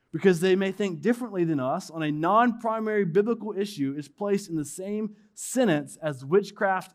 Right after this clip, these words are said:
and adultery. It's like, well, that seems a little <laughs> intense. And to that we have to say, "Well, the Bible says it,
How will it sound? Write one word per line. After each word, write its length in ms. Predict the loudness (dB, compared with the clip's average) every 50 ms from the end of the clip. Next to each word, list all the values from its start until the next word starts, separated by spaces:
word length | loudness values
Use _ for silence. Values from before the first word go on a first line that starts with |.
| _
and 120 | -8 -6 -4
adultery. 480 | -2 -2 -4 -4 -4 -8 -16 -20 _ _ _ _ _ _ _ _ _ _ _ _ _ _ _ _ _ _ _
It's 100 | -12 -10
like, 100 | -10 -6
well, 180 | -4 -4 -2 -2
that 180 | -2 -4 -6
seems 280 | -6 -6 -6 -4 -4 -4
a 40 | -4
little 240 | -4 -4 -4 -6
<laughs> 20 | -6
intense. 640 | -8 -8 -8 -10 -10 -10 -12 -18 -18 -18 -18 -20 _ _ _ _ _ _ _ _ _ _ _ _ _ _ _ _ _ _ _ _ _ _
And 80 | -6 -2
to 60 | 0
that 180 | 2 2 2 2
we 80 | 0 -2
have 100 | -2 -4
to 60 | -6
say, 160 | -8 -6 -6
"Well, 120 | -4 -4
the 60 | -4 0
Bible 360 | 4 8 8 8 8 6 2
says 280 | 0 0 -2 -2 0
it, 200 | -2 -2 -2 -4